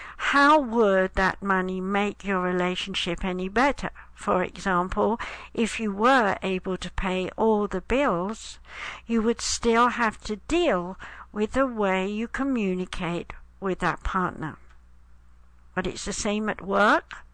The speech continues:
it's the same at church, it's the same wherever you go, that you will have to think about the relationship you have with other people as well as with yourself.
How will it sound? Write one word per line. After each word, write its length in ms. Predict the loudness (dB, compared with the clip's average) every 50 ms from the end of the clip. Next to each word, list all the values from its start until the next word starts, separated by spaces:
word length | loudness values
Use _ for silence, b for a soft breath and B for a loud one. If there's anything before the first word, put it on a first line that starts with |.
| -10 -4
it's 240 | -4 -2 -2 -2 -4
the 140 | -4 -4 -4
same 600 | -4 -2 0 0 2 2 0 0 -2 -2 -4 -6 -6 -4
at 220 | -4 -4 -4 -2 -2
church, 880 | 0 0 2 2 2 4 4 4 4 2 0 -6 -8 -6 -6 -8 -10 b b b b b b b b b b -6 -4
it's 260 | -2 -2 -2 -2 -4
the 80 | -4 -2
same 380 | -2 0 2 2 2 2 0
wherever 420 | -2 -2 0 0 0 -2 -2 -4 -4
you 240 | -4 -4 -6 -6 0 4
go, 340 | 6 6 6 6 4 2 -2 -10 -18 B B B B B B B B B B
that 280 | 4 4 4 4 4 0 -6 -16
you 560 | -12 -8 -4 0 2 4 4 2 0 -2 -6 -8 -6
will 220 | -2 0 0 0
have 600 | 0 -4 -6 -2 2 2 4 4 2 2 -2 -10 -6
to 120 | -6 -6
think 600 | -6 -6 -6 -4 -2 -2 -2 -4 -6 -10 -14 -16 -12 -6 -4
about 800 | -4 -2 -2 0 2 2 4 4 4 2 2 0 -2 -6 -14 -20 -20 -20 -20 -14
the 140 | -10 -8 -4
relationship 1040 | -2 -2 0 2 2 4 4 2 2 0 -4 -4 -4 -4 -4 -4 -6 -8 -10 -10 -8
you 140 | -6 -4 -4
have 760 | -4 -4 -6 -2 0 2 2 4 4 2 0 0 -2 -6 -10 -20 -20 -20 B B B B B B B B B -2
with 200 | 2 2 4 4
other 260 | 4 4 4 4 2
people 680 | 0 -2 -6 -6 -6 -6 -6 -6 -6 -6 -6 -6 -10 -14 -20 -20 -20 -20 -20 -20 -20 -20 -20 -20 -20 b b b b b b b b -14 -6 0
as 180 | 0 0 0 0
well 260 | 0 2 2 4 2 2
as 200 | 0 -2 -4 -6
with 160 | -6 -6 -4
yourself. 800 | -4 -4 -4 -4 -6 -6 -2 -2 -2 -2 -2 -4 -10 -18 -20